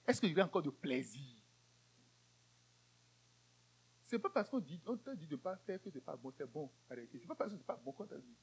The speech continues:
de pas faire. C'est ça que je veux que tu enlèves de la tête. Fais ça dans son temps. Amen. Et donc, Dieu demande à Abraham,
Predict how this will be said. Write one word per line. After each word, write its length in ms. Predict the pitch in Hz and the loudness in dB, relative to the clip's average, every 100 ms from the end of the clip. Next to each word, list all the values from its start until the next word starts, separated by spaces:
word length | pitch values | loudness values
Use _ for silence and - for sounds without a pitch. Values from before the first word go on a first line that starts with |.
| - | -20
de 60 | - | -18
pas 160 | 127 - | -16 -14
faire. 140 | - - - - | -16 -18 -20 -14
C'est 80 | - | 0
ça 120 | 151 | 4
que 120 | 285 294 | 6 4
je 80 | |
veux 80 | 156 | 2
que 100 | - | 0
tu 160 | 196 185 | 2 4
enlèves 200 | 151 143 | 2 2
de 60 | |
la 120 | 131 113 | 2 2
tête. 180 | 123 - - - - - - - - - - - - - - - | 0 -4 -12 -20 -20 -20 -20 -20 -20 -20 -20 -20 -20 -20 4 10
Fais 100 | 220 | 10
ça 140 | 254 | 10
dans 160 | 147 127 | 4 4
son 140 | 151 | 2
temps. 220 | - 127 - - - - - - - - - - | 2 -2 -2 -18 -20 -20 -20 -20 -20 -20 -20 0
Amen. 400 | 185 220 277 156 - - - | 6 8 8 6 -2 -14 10
Et 100 | 220 | 10
donc, 220 | 311 381 - - - - - - - - - | 10 6 -4 -16 -18 -20 -20 -20 -20 -10 -8
Dieu 500 | - 185 311 370 392 - - - - - | 0 6 8 6 2 -8 -20 -20 -20 -16
demande 400 | 135 208 214 269 247 - | 2 6 6 4 2 -2
à 160 | 180 190 | -2 0
Abraham, 520 | 160 170 - 202 214 | 0 -2 0 -4 -4